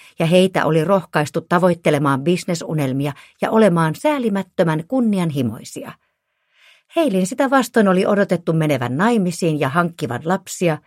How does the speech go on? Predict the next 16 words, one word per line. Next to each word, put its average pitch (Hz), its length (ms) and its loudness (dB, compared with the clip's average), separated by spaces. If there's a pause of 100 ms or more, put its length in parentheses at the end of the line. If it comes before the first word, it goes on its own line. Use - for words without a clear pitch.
(240)
ei 269 140 6
ryhtyvän 165 480 -2
mihinkään 202 600 -2
mullistavaan. 123 720 -6 (920)
Tulemaan 170 460 2
suojelluksi 165 720 -2
sen 202 260 -2
sijaan, 123 360 -10 (420)
että - 260 -4
olisi 190 420 -2
itse 262 300 -6
suojelija. 120 720 -6 (1500)
Heili 269 260 0
taputti 180 440 -2
klokinsa 185 540 -4
perää. - 460 -6